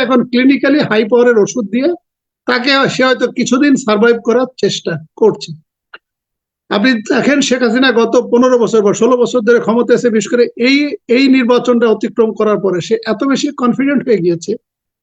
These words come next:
কেন হয়েছে এটার একটু গোপন রহস্য আপনাকে একটু বলি। সেটি হলো যে দু হাজার চোদ্দ সালের একতরফা নির্বাচন, এগুলো আমরা তো জানি ইতিহাস। দু হাজার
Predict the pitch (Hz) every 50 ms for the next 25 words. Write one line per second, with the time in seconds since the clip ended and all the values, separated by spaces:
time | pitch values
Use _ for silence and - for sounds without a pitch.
0 | _ _ _ - 240 247 269 311 285 196 254 277 269 - 285 285 - 240 220 233
1 | 220 214 226 190 190 208 208 214 208 185 190 190 190 - - 185 160 175 165 156
2 | 165 156 - 180 160 170 214 180 143 135 - _ _ _ _ _ _ - - _
3 | _ _ _ _ _ - - - 220 233 277 247 269 269 269 269 277 269 269 262
4 | 208 202 - _ - 233 220 233 247 247 247 247 262 269 233 285 - 269 269 269
5 | 269 254 233 - - 254 226 240 233 233 233 208 226 220 226 226 220 220 196 220
6 | 220 214 214 214 202 - 208 165 180 196 208 220 220 208 - 175 202 208 220 220
7 | - - - _ _ - 202 196 180 202